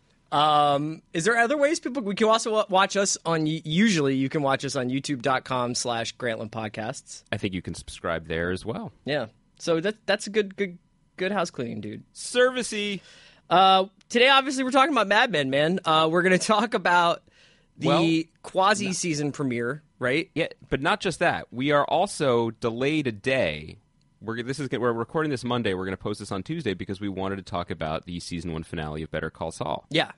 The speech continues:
Speaker 1: exactly. So that will be a spoilerific one. So if you're, if you've watched Saul on Monday night,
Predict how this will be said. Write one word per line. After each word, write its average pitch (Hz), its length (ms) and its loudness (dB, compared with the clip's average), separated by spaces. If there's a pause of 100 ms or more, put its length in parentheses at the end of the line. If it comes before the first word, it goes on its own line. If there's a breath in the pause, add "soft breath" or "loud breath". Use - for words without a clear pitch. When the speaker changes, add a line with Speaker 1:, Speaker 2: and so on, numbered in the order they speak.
Speaker 1:
exactly. 147 440 -4
So 156 140 -2
that 170 200 2
will 196 100 0
be 196 140 -2
a 175 40 2
spoilerific 156 680 -2
one. 120 160 -6
So 117 140 -6
if 110 100 -10
you're, 123 240 -4 (640 loud breath)
if - 180 -6
you've 135 220 -4
watched 135 380 0
Saul 135 340 2
on 123 200 -4
Monday 127 300 -2
night, 131 380 0